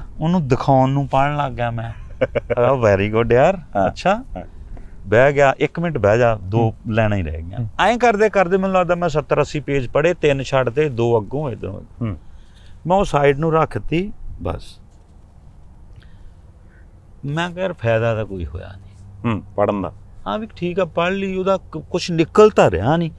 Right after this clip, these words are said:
Speaker 2: ਹੂੰ।
Speaker 1: ਸਾਨੂੰ ਆਦਤ ਆ ਨਾ ਵੀ ਹੁਣੇ ਹੀ ਉਹਦਾ ਕੁਛ ਨਿਕਲਿਆ।
Speaker 2: ਹਾਂ, ਵੀ ਕੁਛ ਹੁਣ ਕੀਤਾ, ਕੁਛ ਸੱਪ
Speaker 1: ਆਹੋ
Speaker 2: ਨਿਕਲੇ।
Speaker 1: ਵੀ ਹਾਂ।
Speaker 2: ਹੂੰ।
Speaker 1: ਛੇ ਮਹੀਨੇ ਬਾਅਦ, ਸੱਤ ਮਹੀਨੇ ਬਾਅਦ ਮੇਰੇ ਕੋਲੇ ਪ੍ਰੋਫੈਸਰ ਸਾਹਿਬ ਆਵੇ, ਸਾਡੇ ਇੰਗਲਿਸ਼ ਦੇ ਪ੍ਰੋਫੈਸਰ ਹੁੰਦੇ, ਪ੍ਰੇਮ ਪ੍ਰਦੀਪ ਸਰ।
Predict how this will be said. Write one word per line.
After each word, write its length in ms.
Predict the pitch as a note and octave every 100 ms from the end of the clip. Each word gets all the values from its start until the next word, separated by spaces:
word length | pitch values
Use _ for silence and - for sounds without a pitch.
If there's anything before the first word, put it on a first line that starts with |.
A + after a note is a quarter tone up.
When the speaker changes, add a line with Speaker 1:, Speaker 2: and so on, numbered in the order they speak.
| B2+
Speaker 2:
ਹੂੰ। 140 | A2 -
Speaker 1:
ਸਾਨੂੰ 400 | - C3+ E3+ E3
ਆਦਤ 280 | D3+ E3 F3+
ਆ 60 |
ਨਾ 100 | F#3+
ਵੀ 120 | A#3
ਹੁਣੇ 240 | G3+ F3 G#3+
ਹੀ 80 | A3
ਉਹਦਾ 220 | G3 G3+
ਕੁਛ 220 | F3+ D3+
ਨਿਕਲਿਆ। 340 | D3+ - B2+
Speaker 2:
ਹਾਂ, 120 | A2 A#2+
ਵੀ 140 | C#3+
ਕੁਛ 220 | - C#3 C3
ਹੁਣ 200 | D3+ A#2+
ਕੀਤਾ, 420 | B2 C3+ C#3 D3
ਕੁਛ 160 | E3
ਸੱਪ 180 | C3+ A2+
Speaker 1:
ਆਹੋ 120 | F#3
Speaker 2:
ਨਿਕਲੇ। 180 | E3+ C#3+
Speaker 1:
ਵੀ 60 | D3
ਹਾਂ। 240 | A#2+ A#2 - -
Speaker 2:
ਹੂੰ। 160 | A2+ G#2+ -
Speaker 1:
ਛੇ 360 | - G3 G3+ B3
ਮਹੀਨੇ 380 | B3+ G#3 F#3
ਬਾਅਦ, 540 | F#3 G#2+ A2+ C#3+ C3+ B2+
ਸੱਤ 320 | - C#3 -
ਮਹੀਨੇ 280 | D3 D3+ A2+
ਬਾਅਦ 360 | F2 G2+ G#2+
ਮੇਰੇ 220 | A#2 B2 A#2+
ਕੋਲੇ 240 | A2 A#2+
ਪ੍ਰੋਫੈਸਰ 520 | A#2 A#2 - A#2 A#2+
ਸਾਹਿਬ 280 | A2 B2 G#2
ਆਵੇ, 280 | F#2+ A#2 D#3
ਸਾਡੇ 300 | - B2 A#2
ਇੰਗਲਿਸ਼ 340 | B2 A#2 B2 A#2
ਦੇ 80 | C3
ਪ੍ਰੋਫੈਸਰ 460 | A#2+ A2 A2 G#2+
ਹੁੰਦੇ, 200 | A#2+ F3
ਪ੍ਰੇਮ 340 | G3+ B2 G#2+ F2+
ਪ੍ਰਦੀਪ 400 | F#2+ E2+ F2 -
ਸਰ। 220 | F#2